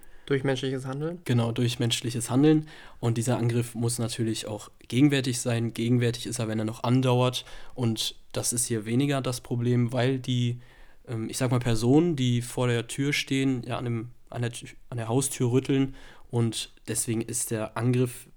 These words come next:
Speaker 2: wenn man jetzt einen Angriff bejaht, zumindest schon mal gegenwärtig.
Speaker 1: Also wenn wir davon ausgehen würden, sagen wir mal, dass jetzt beispielsweise die Banditos, diese andere Bande da vor der Tür stehen würden, dann würde, ich sag mal, ohne Probleme ein Angriff vorliegen hier. Hier bei der Polizei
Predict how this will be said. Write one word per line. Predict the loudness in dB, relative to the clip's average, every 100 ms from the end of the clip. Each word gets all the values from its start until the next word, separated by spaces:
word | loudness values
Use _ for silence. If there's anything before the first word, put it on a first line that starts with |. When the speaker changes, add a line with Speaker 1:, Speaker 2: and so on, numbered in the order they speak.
| -16 2
Speaker 2:
wenn | 8 10
man | 10 8 4
jetzt | 2 -4
einen | -2 0
Angriff | 4 4 2
bejaht, | 0 0 2 2 0 -8
zumindest | -2 4 6 6 4
schon | -2
mal | -2
gegenwärtig. | 2 4 4 2 -6 -12 -16 -12
Speaker 1:
Also | -4 2
wenn | 4
wir |
davon | 6 4
ausgehen | 4 2 2 -2 -2
würden, | -2 -2
sagen | -2 -2
wir |
mal, | 0 -2
dass | -4
jetzt | -6 -8
beispielsweise | -8 -8 -8 -6 -4 -4
die |
Banditos, | -4 -4 -4 -4 -4 -4 -8 -10
diese | -6 -4 -2
andere | 0 0
Bande | 0 0 0
da | 0
vor | -2 -4
der | -6
Tür | -6
stehen | -6 -4 -4
würden, | -4 -4 -6 -10 -18 -16 -6
dann | -2
würde, | 0 0 -2 -6 -14
ich | -8
sag | -6
mal, | -2 -2 -4 -8 -14 -14 -18 -16 -18 -20 -14 2
ohne | 6 6
Probleme | 4 2 4 4
ein | 2
Angriff | 0 -4 -6
vorliegen | -2 0 2 0 -2
hier. | -2 -2 -4 -12 -20 -6
Hier | 0
bei | 2
der | 2
Polizei | 0 -6 -4 0 2 2 0